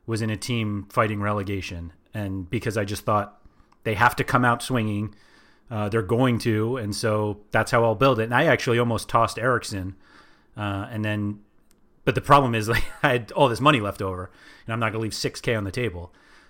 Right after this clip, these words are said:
So I decided Eriksen was the only player I was gonna take from a team that needed, that d-, didn't really matter. It turns out Tottenham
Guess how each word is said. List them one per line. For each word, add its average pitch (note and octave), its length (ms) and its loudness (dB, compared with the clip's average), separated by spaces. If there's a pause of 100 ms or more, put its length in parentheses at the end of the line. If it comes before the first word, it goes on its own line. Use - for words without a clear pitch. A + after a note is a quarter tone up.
(120)
So A2 480 -4
I A2+ 100 -4
decided A2 380 -2
Eriksen A#2+ 420 0
was G#2 140 -4
the A2 120 -2
only A2 260 -2
player A2 360 0
I G2+ 80 0
was G2+ 140 -6
gonna G2+ 160 -6
take G#2+ 300 -4
from G#2 140 -8
a G2 40 -6
team G#2 240 -6
that G2 80 -6
needed, G#2 440 -6 (180)
that A2+ 160 -4 (200)
d-, C#3 100 -6
didn't A#2+ 300 -2
really G#2 300 -2 (280)
matter. G#2+ 480 0 (400)
It A#2 80 -10
turns B2+ 200 0
out A2 120 -2
Tottenham G#2+ 480 0